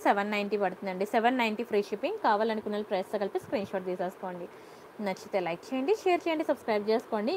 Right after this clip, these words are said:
ఇందులో, ఆ, no god motifs, no peacocks. So anyone, ఆ,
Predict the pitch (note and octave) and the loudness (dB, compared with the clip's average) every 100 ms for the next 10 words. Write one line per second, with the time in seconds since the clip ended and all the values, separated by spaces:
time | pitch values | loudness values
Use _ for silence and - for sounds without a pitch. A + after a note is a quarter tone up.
0 | D#4 A#3+ C4 G4 - G#3 G#3 G#3 G#3+ B3 | 0 2 2 2 2 4 4 4 2 2
1 | A3 G#3 G3 G#3 G3+ C4+ F#4 - - - | 4 4 4 2 2 0 0 -6 -20 -20
2 | - - - - G#3+ A3+ A3+ G#3 A3+ D4 | -18 -18 -12 -2 0 2 0 2 2 2
3 | - - - - - - - B3+ E4 - | -4 -18 -18 -20 -20 -20 -10 -4 -4 -4
4 | - - G#3 G#3 A3 A#3 G#3 | -18 -8 -4 -2 -4 -4 -4